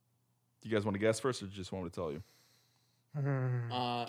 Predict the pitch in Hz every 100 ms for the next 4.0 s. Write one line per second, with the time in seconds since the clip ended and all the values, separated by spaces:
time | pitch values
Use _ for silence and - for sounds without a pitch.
0 | - 139 147 143 131 127 135 123 120 -
1 | 135 156 - _ _ _ - 160 139 -
2 | 190 - 208 - 131 139 147 147 147 147
3 | 147 - - 90 - 58 50 50 -